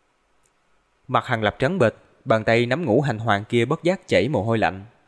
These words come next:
"Cấp chín? Cái này là do loài người các ngươi tự phân cấp mà thôi. Không sai,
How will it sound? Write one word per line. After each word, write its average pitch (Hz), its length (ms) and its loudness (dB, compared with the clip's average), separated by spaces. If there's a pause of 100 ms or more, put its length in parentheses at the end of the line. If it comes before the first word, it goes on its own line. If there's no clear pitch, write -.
(380)
"Cấp 214 200 -2
chín? 247 300 0 (500)
Cái - 100 4
này 151 120 2
là 147 80 6
do 165 140 4
loài 139 200 4
người 123 200 4
các - 180 0
ngươi 156 140 2
tự 110 240 4
phân 156 180 -4
cấp - 160 -2
mà 110 80 2
thôi. 143 300 2 (320)
Không 131 220 -2
sai, 135 300 0